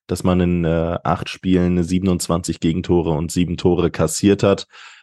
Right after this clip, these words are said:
Ähm, die Kehrtseite der Medaille ist, das hast du eben sehr, sehr schön ausgeführt,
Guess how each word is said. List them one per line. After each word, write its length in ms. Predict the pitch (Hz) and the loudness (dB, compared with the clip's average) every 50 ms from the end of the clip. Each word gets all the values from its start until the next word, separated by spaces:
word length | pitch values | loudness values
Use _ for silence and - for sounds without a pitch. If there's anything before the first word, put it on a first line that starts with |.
| _ _ _ _ _ _ _ | _ _ _ _ _ _ _
Ähm, 400 | - 92 90 82 78 80 82 80 | -2 -2 0 0 -2 -4 -6 -6
die 120 | - - - | -8 -8 -2
Kehrtseite 440 | - 92 85 - - 80 80 90 | 0 0 0 2 2 2 2 2
der 120 | 78 85 80 | 0 2 0
Medaille 400 | 80 76 78 73 78 80 82 - | 2 2 2 0 2 2 0 0
ist, 480 | - 78 76 - - - - - _ _ _ _ _ _ _ _ - - - | 0 -2 -6 -6 -12 -14 -16 -18 _ _ _ _ _ _ _ _ -20 -18 -18
das 160 | - - - | -12 -8 -8
hast 180 | 82 - - | -8 -6 -2
du 100 | 87 82 | -2 0
eben 360 | 78 80 78 82 80 76 - - | 0 0 -2 -4 -6 -6 -8 -14
sehr, 400 | - - - - - 104 101 101 | -12 -10 -6 0 2 4 4 4
sehr 120 | 90 90 | 4 2
schön 180 | 80 - 90 80 | 2 2 0 0
ausgeführt, 600 | - 73 80 - - 85 - - 80 80 80 78 | 2 -2 -4 -4 -4 -8 -4 -2 -2 -2 -2 -2